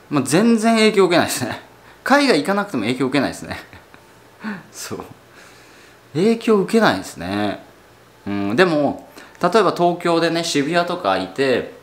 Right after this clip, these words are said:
まあ、その、なんか夜ね、飲みに行こうぜとか、まあ、そのね、稼げてる人たち集まり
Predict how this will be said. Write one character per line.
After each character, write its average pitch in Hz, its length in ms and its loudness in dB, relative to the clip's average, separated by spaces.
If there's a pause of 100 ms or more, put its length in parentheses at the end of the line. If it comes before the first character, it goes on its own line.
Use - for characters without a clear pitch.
(100)
ま 120 200 2
あ、 107 40 -2
そ 107 140 -2
の、 98 280 -4 (300)
な 123 80 -8
ん - 20 -12
か 98 60 -8
夜 104 300 0
ね、 - 320 -8
飲 110 120 0
み 107 60 0
に 87 140 -4
行 - 60 -14
こ 104 120 0
う 92 60 -4
ぜ 92 160 -4
と 90 100 -12
か、 82 320 -6 (300)
ま 104 100 0
あ、 - 40 -4
そ 98 140 -4
の 87 220 -4
ね、 139 220 -2
稼 - 280 0
げ 110 220 2
て 110 160 -4
る 101 100 -6
人 - 220 -2
た 135 160 -2
ち 135 220 -2
集 - 260 0
ま 98 140 0
り 85 280 -8